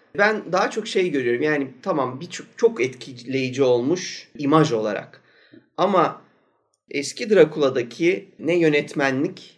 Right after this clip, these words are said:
ne çekim kalitesi, ne aktörlük hiçbiri burada kullanılmıyor. Tamamen imaj üzerinden, şekil üzerinden ve fotoğraf fotoğraf ilerliyorlar. Hep genel planlar neredeyse. Hep parlak, aydınlık, ışıklı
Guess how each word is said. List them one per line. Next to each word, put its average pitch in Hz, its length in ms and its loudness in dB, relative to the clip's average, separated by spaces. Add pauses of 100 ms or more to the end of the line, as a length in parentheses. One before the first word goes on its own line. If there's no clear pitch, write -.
(140)
ne 151 400 0
çekim 151 320 -4
kalitesi, 127 560 -4
ne 190 100 2
aktörlük 139 680 -2
hiçbiri 143 400 -6
burada 143 520 0
kullanılmıyor. 147 760 4 (720)
Tamamen 190 340 6
imaj 180 320 6
üzerinden, 135 520 0
şekil 160 380 -6
üzerinden 131 380 0
ve 151 60 2
fotoğraf 156 520 0
fotoğraf 117 600 -2
ilerliyorlar. 120 800 0 (420)
Hep - 240 -8
genel 165 340 6
planlar 123 520 0
neredeyse. 123 720 0 (280)
Hep - 340 -6
parlak, 147 400 0
aydınlık, 131 760 -2
ışıklı 127 560 -6